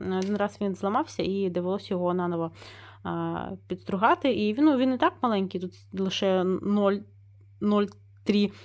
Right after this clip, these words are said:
а, грами. І, в принципі, а ні, нуль вісім, то не то, нуль вісім грамів. І, е,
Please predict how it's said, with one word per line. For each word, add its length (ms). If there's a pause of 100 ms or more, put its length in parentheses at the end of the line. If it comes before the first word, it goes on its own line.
(320)
а, 340
грами. 560 (200)
І, 600
в 100
принципі, 440 (160)
а 80
ні, 180
нуль 140
вісім, 380
то 240
не 120
то, 220
нуль 140
вісім 280
грамів. 360 (520)
І, 560
е, 380